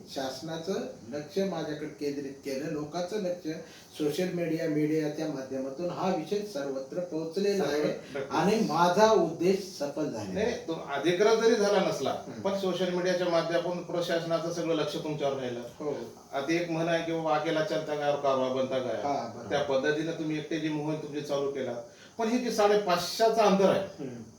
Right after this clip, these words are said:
Speaker 2: तुम्ही काटत असताना काय काय अडचणी आल्या, तुमच्या शरीरावर अनेक इजा झाल्या, पायाला तुमच्या जखमा झाल्या,
Speaker 1: हम्म.
Speaker 2: मग हे असं सगळं तुम्ही,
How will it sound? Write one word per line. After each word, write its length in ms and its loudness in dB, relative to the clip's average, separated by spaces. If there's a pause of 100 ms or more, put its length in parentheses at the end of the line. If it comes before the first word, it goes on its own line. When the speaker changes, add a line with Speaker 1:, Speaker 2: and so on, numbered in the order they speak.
(160)
Speaker 2:
तुम्ही 160 -4
काटत 340 4
असताना 300 4
काय 280 6
काय 160 6
अडचणी 340 2
आल्या, 260 -2
तुमच्या 260 -4
शरीरावर 260 2
अनेक 240 0
इजा 240 0
झाल्या, 380 0 (760)
पायाला 380 4
तुमच्या 280 0
जखमा 340 2
झाल्या, 260 -2
Speaker 1:
हम्म. 400 -12 (460)
Speaker 2:
मग 100 -2
हे 100 4
असं 300 4
सगळं 260 2
तुम्ही, 320 2